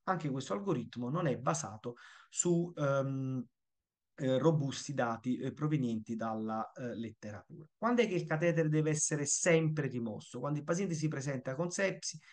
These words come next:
c'è una tromboflebite settica o un'endocardite,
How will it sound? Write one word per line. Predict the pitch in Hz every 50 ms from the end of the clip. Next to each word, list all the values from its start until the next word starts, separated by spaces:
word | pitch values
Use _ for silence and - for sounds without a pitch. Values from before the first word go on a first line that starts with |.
| - _ _
c'è | - - 151
una | 147 143 131 131 - - -
tromboflebite | - 147 139 131 131 135 - 139 131 123 127 143 147 151 131 127
settica | - 151 143 - - - 123 120
o | 127
un'endocardite, | 127 123 127 131 147 160 208 202 175 151 151 151 165 160